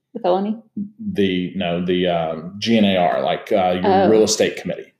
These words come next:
Speaker 1: Your governing body over
Speaker 2: Your,
Speaker 1: it?
Speaker 2: your governing body. So even that, you could be a convicted felon and still be a real estate agent potentially.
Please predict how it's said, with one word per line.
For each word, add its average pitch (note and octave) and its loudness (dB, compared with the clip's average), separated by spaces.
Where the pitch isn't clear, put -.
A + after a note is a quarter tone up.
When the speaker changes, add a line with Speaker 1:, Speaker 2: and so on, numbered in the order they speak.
Speaker 1:
Your F3+ -2
governing E3+ 0
body F3 -2
over E3+ 4
Speaker 2:
Your, F#3 4
Speaker 1:
it? - -2
Speaker 2:
your G2 0
governing G2 2
body. A#2 4
So A#2+ -2
even A2+ 6
that, G#2+ -2
you A2 -2
could A#2+ 4
be A2 4
a G2 4
convicted F#2+ -4
felon G#2 2
and F2 -10
still A2+ 2
be F2+ -6
a F2+ -8
real G2+ 0
estate E2+ -6
agent - -14
potentially. - -16